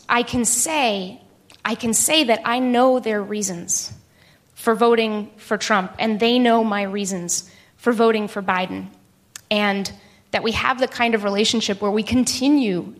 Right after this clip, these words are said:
to talk about politics when we want to, when the conditions are right. So when I, when I look at the chasm, I recognize that I may not be looking at what's really there.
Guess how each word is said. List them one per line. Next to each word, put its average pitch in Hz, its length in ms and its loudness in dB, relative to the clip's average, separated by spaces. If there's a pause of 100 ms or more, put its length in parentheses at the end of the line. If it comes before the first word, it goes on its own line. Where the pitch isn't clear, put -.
to 214 100 -6
talk 185 320 -2
about 190 280 0
politics 180 680 -2
when 185 180 0
we 180 120 0
want 180 260 2
to, 202 240 0 (300)
when 214 100 0
the 190 80 4
conditions 196 460 -2
are 170 100 0
right. 175 380 -2 (680)
So 233 680 4 (560)
when 240 280 4
I, 240 280 4
when 226 180 4
I 214 120 4
look 247 300 4
at 254 140 2
the 202 80 -2
chasm, 220 680 0 (1800)
I 277 100 4
recognize 269 920 4 (100)
that 240 120 6
I 233 120 2
may 254 260 4
not 349 320 2
be 240 140 0
looking 220 580 0
at 214 140 0
what's 208 240 2
really 208 500 2
there. 170 400 -6